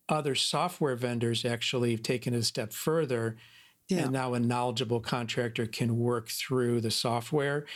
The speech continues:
Speaker 1: and not have to go back and basically design something from scratch. The ash ray
Speaker 2: Yeah.
Speaker 1: handbooks, it's all, it's the, it's the essential knowledge from ash ray put in an easy to use format in the manuals
Speaker 2: That's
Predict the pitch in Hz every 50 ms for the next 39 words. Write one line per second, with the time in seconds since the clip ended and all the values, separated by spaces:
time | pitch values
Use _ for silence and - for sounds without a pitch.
0 | - - - - - - 151 135 135 139 151 147 151 170 147 - - 135 - 151
1 | 139 117 127 135 127 131 - - 120 117 110 113 113 151 147 123 117 - 127 117
2 | 135 120 110 113 120 113 131 120 123 127 117 - 127 110 - 123 110 - 120 110
3 | 104 - - - 139 127 117 107 - - - - - - - - 160 170 160 -
4 | 190 160 143 175 156 135 143 120 110 - 113 - 160 151 151 143 - - - -
5 | - - - 160 131 - - - 139 127 123 127 - - _ _ _ - - 127
6 | - - 123 123 120 - - 175 175 175 - 185 170 156 147 139 143 135 - -
7 | 135 120 127 123 117 113 - - 120 110 110 110 107 - - - - _ _ _
8 | - - - 151 127 131 123 120 120 120 - - - 143 131 120 131 123 113 -
9 | 143 127 123 120 - - - - 127 127 123 127 120 120 - - - 120 117 117
10 | 117 123 127 123 127 123 120 120 117 113 107 - - -